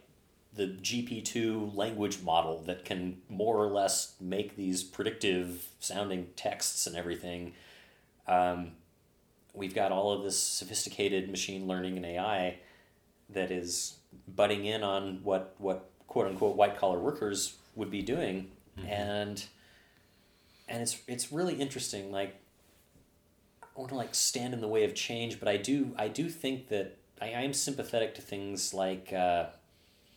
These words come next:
Speaker 1: maybe, like, universal basic income to the extent that we need, we, we, it, it, it doesn't make sense as a society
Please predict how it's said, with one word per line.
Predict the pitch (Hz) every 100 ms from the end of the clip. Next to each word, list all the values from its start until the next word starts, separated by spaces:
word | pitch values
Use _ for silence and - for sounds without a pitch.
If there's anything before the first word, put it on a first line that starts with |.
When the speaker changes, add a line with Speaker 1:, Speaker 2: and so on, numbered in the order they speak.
| - - _ _ _ _
Speaker 1:
maybe, | 104 104 107
like, | 104 98 95 - - _ _ _ -
universal | 101 98 98 95 -
basic | 90 95 95 92
income | 98 101 98 98 92 90
to | - 101
the | 95
extent | 90 - 101 98 90
that | 92 90 92
we | 104
need, | 98 104 104 101 98 - - - _ _ _ _ _ -
we, | 113 127
we, | 117 131 - _ - -
it, | 139
it, | 139 127 -
it | 120
doesn't | 131 123 127
make | 113
sense | - 120 113 -
as | 113 98
a | 95
society | - - 104 104 104 95 90 90 -